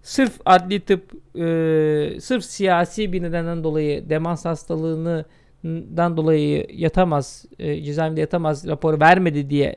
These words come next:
suçlamak çok mantıklı ve akıllı bir hareket değil.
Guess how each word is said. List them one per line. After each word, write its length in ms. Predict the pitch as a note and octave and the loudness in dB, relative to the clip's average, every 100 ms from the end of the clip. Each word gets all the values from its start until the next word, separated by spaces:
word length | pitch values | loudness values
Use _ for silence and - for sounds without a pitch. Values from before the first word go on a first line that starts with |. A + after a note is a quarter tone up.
| - | -12
suçlamak 540 | - E3+ - E3+ D4+ - - - _ | -10 -10 -4 0 -2 -2 -20 -20 _
çok 200 | - A#3+ | 0 0
mantıklı 460 | G3+ F3 D#3+ - D#3 | 0 -4 -4 -10 -6
ve 100 | - | -2
akıllı 500 | - - D#3+ D3+ D3+ | -4 -4 -8 -8 -4
bir 100 | D3+ | -2
hareket 500 | D3 D3 G3 D#4 - | 0 -2 -2 -4 2
değil. 220 | A3+ D#3 | 2 2